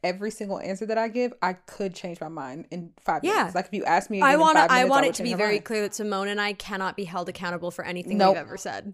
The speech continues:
Speaker 1: I'm sorry. Delete everything that I said. I didn't actually mean it. Unless I didn't mean it,
Speaker 2: Mm-hmm.
Speaker 1: then I don't mean it. But if I meant it, then I meant it. You feel me?
Speaker 2: Mm-hmm.
Speaker 1: Anyways, Shang Mulan from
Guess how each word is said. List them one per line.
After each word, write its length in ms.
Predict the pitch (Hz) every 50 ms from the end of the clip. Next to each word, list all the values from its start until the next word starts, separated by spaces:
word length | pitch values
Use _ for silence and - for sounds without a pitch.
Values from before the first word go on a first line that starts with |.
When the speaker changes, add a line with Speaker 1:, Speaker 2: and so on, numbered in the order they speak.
| - _ -
Speaker 1:
I'm 160 | 175 214 302
sorry. 400 | - - 196 185 185 208 233 214
Delete 320 | 185 190 214 202 262 247 -
everything 340 | 202 202 226 233 220 208 196
that 60 | 190
I 40 | 190
said. 180 | 190 - 165
I 60 | 165 170
didn't 320 | 185 180 180 175 170 -
actually 320 | - 165 165 - - - 175
mean 160 | 170 156 156
it. 140 | 156 143 -
Unless 320 | 180 190 180 190 190 185 -
I 80 | 175
didn't 200 | 175 180 185 - -
mean 140 | 180 196
it, 20 | 214
Speaker 2:
Mm-hmm. 80 | 220
Speaker 1:
then 100 | 240 190
I 80 | 175 165
don't 160 | 170 175 165
mean 160 | 175 180 196
it. 100 | 233 254
But 120 | 202 185 170
if 100 | 175 -
I 80 | 165
meant 220 | 160 175 226 254 -
it, 100 | 180 160
then 120 | 170 160
I 40 | 160
meant 220 | 180 226 247 240
it. 120 | - - -
You 100 | - 180
feel 160 | - 208 220
me? 160 | 240 247 240 247 _ _ -
Speaker 2:
Mm-hmm. 440 | 254 262 247 254 269 285 294 320 359 - _ _ _ _ -
Speaker 1:
Anyways, 640 | - 285 370 370 320 269 254 233 240 233 240 240 - -
Shang 380 | - - - - 226 240 277 302
Mulan 520 | 320 302 277 214 170 160 165 190 247 277 294 - - - _ _ _
from 480 | _ - - 220 208 202 196 190 190